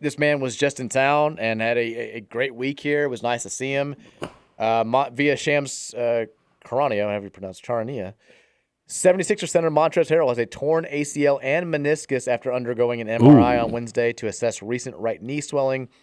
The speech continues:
Speaker 1: following this offseason works.
Speaker 2: He had just, just signed Philadelphia, right?
Speaker 1: Just signed the one-year deal, you know, back with the Sixers,
Speaker 2: That's not
Speaker 1: which seemed
Speaker 2: good.
Speaker 1: weird, and now he's got the, uh,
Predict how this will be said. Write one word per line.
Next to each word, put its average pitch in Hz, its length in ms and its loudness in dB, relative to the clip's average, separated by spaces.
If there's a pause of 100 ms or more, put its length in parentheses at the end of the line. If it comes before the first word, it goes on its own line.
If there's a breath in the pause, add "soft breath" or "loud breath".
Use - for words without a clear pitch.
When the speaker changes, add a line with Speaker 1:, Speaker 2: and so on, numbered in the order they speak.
(180)
Speaker 1:
following 135 420 2
this 120 140 -6
offseason 110 440 -2
works. - 420 -20 (920)
Speaker 2:
He 87 240 6
had 123 160 10
just, - 720 0
just 104 180 2
signed 104 220 6
Philadelphia, 95 400 6
right? 82 320 2
Speaker 1:
Just - 160 -12
signed 123 180 0
the 117 40 0
one-year 127 260 -2
deal, 104 340 -4
you 104 60 -10
know, 101 120 -4
back 110 280 -2
with 110 80 -12
the 98 60 -16
Sixers, 95 420 -10
Speaker 2:
That's 110 340 -6
not 123 60 -8
Speaker 1:
which 113 100 -6
seemed 156 220 -4
Speaker 2:
good. 123 100 -6
Speaker 1:
weird, 113 360 -2
and 107 180 -10
now 104 160 -4
he's 98 140 -10
got 92 220 -8
the, 87 240 -12
uh, 80 180 -12